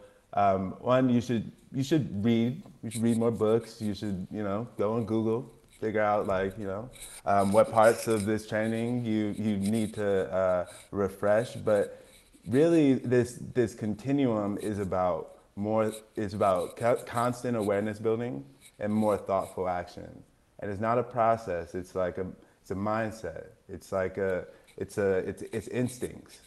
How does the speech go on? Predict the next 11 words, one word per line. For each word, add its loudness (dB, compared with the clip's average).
right? 0
It's -8
like, -2
and 8
it, 0
it, 6
it's 4
also, 6
um, 2
a 2
reminder 4